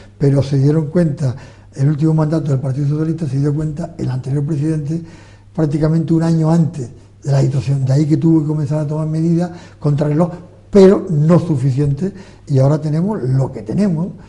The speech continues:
¿eh? Por tanto, ahora le estamos inyectando dinero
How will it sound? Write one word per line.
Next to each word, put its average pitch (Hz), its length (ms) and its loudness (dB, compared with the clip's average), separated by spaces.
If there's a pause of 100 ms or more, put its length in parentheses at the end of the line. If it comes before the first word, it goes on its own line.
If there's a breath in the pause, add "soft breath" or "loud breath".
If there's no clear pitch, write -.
(240 loud breath)
¿eh? 180 360 -4
Por 127 140 -8
tanto, 160 420 0 (380 loud breath)
ahora 160 220 4
le 165 60 4
estamos 170 360 2
inyectando 165 480 0
dinero 165 400 2